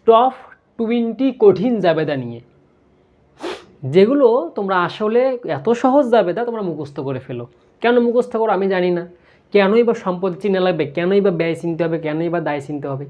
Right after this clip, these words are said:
কিছু ছাড়াই আমরা কিভাবে সেগুলো ম্যাথ করতে পারি আমরা সেটা দেখব। একটু মনোযোগ দাও,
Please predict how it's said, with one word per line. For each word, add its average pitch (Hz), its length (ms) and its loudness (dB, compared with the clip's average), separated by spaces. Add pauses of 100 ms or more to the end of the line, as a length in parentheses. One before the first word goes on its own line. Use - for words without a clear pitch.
কিছু 233 300 -4
ছাড়াই 160 440 -4
আমরা 160 240 -8 (640)
কিভাবে 175 400 0
সেগুলো 160 360 0 (960)
ম্যাথ 156 280 -2
করতে 151 320 -6
পারি 170 240 -4 (160)
আমরা 143 200 -4
সেটা 127 240 -8
দেখব। 113 260 -12 (1000)
একটু 185 220 -4
মনোযোগ 123 380 -6
দাও, 113 140 -18